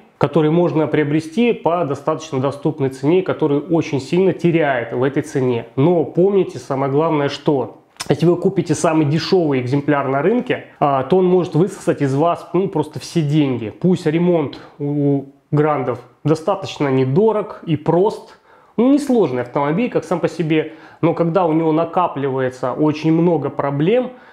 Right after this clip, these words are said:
всё это превращается просто как в снежный ком, и конца и края ему нету. А, будьте осторожны и не купите Гранд с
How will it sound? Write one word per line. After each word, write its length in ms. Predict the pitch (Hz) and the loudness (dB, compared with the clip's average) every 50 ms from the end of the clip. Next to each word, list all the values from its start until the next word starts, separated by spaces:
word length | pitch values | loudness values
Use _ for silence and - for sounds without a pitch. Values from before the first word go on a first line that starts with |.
| - _ _ | -20 _ _
всё 200 | - - - 208 | -6 -2 0 0
это 120 | 202 - | 0 -2
превращается 880 | - - 143 135 131 139 139 135 - - 185 190 202 202 196 - - 160 | -4 -2 -2 -2 0 -2 -2 -2 -2 -2 0 0 0 0 -2 -4 -8 -8
просто 320 | 131 - 160 165 - - | -4 -2 -2 -2 -2 -2
как 180 | 135 - 139 117 | -4 -4 -6 -10
в 40 | - | -10
снежный 540 | - - 143 151 170 175 156 147 160 165 156 | -6 -2 0 2 2 2 2 2 0 0 -2
ком, 340 | - - 165 156 135 131 | -2 -2 0 0 0 0
и 40 | 131 | -2
конца 440 | 131 - 143 139 135 - 175 180 180 | -2 -2 -2 -4 -2 -2 0 0 0
и 80 | 165 - | 0 -2
края 460 | - - 147 151 165 175 180 170 156 | -2 -4 -2 -2 0 0 0 0 0
ему 200 | 139 135 143 143 | 0 -2 -2 0
нету. 540 | 143 147 156 156 151 139 156 - - - - | 0 2 2 2 2 0 -2 -6 -16 -8 -4
А, 300 | - 143 135 131 131 131 | -2 0 0 2 0 0
будьте 400 | 127 127 139 196 254 262 262 - | 0 0 0 2 0 0 0 -2
осторожны 640 | 185 196 - - 147 139 147 185 214 208 185 196 165 | -2 -2 -2 -2 -2 0 0 0 0 0 0 0 0
и 40 | 147 | -2
не 100 | 131 143 | -2 -4
купите 460 | 147 - 151 - - 180 196 - 160 | -6 -6 -6 -4 -2 -2 -2 -2 -2
Гранд 400 | 135 131 143 151 156 165 160 - | -2 0 0 0 0 -2 -4 -6
с 300 | - - - - - - | -8 -12 -18 -20 -20 -20